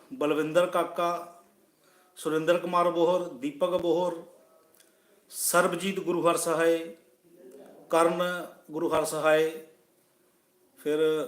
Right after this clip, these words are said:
ਹੋਰ ਵੀ ਸਾਥੀ ਨੇ ਜਸਵਿੰਦਰ ਗੁਰੂ ਹਰ ਸਹਾਏ, ਜਾਂ ਹੋਰ ਵੀ ਜਿਨ੍ਹਾਂ ਦਾ ਮੈਂ ਨਾਮ ਲੈ, ਨਾਂ ਲਿਆ ਸਕਿਆ ਹੋਵਾਂ, ਅ, ਮਾਫੀ ਚਾਹੁੰਦਾ, ਕੁਲਵਿੰਦਰ ਸਾਮਾ ਜੀ ਨੇ ਜਾਂ ਹੋਰ ਵੀ ਸਾਥੀ ਨੇ। ਤਾਂ ਇਹਨਾਂ ਸਾਥੀਆਂ ਦੇ ਨਾਲ ਤੁਸੀਂ ਰਾਬਤਾ ਕਾਇਮ ਕਰਕੇ ਤਾਂ ਤੁਸੀਂ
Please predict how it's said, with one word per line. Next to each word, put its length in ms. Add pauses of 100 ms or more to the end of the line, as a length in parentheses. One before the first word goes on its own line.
(100)
ਹੋਰ 240
ਵੀ 100
ਸਾਥੀ 280
ਨੇ 120
ਜਸਵਿੰਦਰ 680
ਗੁਰੂ 220
ਹਰ 120
ਸਹਾਏ, 500 (680)
ਜਾਂ 160
ਹੋਰ 240
ਵੀ 200
ਜਿਨ੍ਹਾਂ 380
ਦਾ 40
ਮੈਂ 120
ਨਾਮ 300
ਲੈ, 320
ਨਾਂ 260
ਲਿਆ 140
ਸਕਿਆ 240
ਹੋਵਾਂ, 420 (480)
ਅ, 20
ਮਾਫੀ 280
ਚਾਹੁੰਦਾ, 260
ਕੁਲਵਿੰਦਰ 420
ਸਾਮਾ 260
ਜੀ 140
ਨੇ 140
ਜਾਂ 140
ਹੋਰ 400
ਵੀ 100
ਸਾਥੀ 320
ਨੇ। 240 (920)
ਤਾਂ 160 (140)
ਇਹਨਾਂ 180
ਸਾਥੀਆਂ 360
ਦੇ 60
ਨਾਲ 160
ਤੁਸੀਂ 240
ਰਾਬਤਾ 280
ਕਾਇਮ 220
ਕਰਕੇ 560 (960)
ਤਾਂ 100
ਤੁਸੀਂ 480